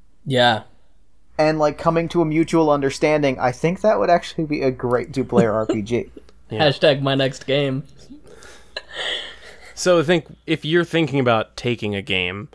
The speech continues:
Speaker 3: that isn't a two-player game and turning it into a two-player game, focusing on interesting characters who have interesting relationships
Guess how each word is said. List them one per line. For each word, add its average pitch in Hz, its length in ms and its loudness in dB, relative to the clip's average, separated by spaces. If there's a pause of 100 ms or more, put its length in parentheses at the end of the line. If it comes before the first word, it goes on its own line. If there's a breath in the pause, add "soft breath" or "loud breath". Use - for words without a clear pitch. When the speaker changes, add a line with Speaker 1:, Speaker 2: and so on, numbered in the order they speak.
(320 soft breath)
Speaker 3:
that 120 100 -4
isn't 120 240 -2
a 107 60 -6
two-player 98 400 -4
game 98 420 -8 (300)
and 98 640 -6
turning 147 340 -2
it 120 160 -8 (100)
into 117 480 -2
a 95 60 -8
two-player 85 440 -10
game, 87 420 -14 (500 loud breath)
focusing 143 580 -2
on 107 540 -4 (320 soft breath)
interesting 139 480 -2
characters 110 520 -2
who 107 80 -6
have 98 140 -6
interesting 101 360 -10
relationships 95 920 -8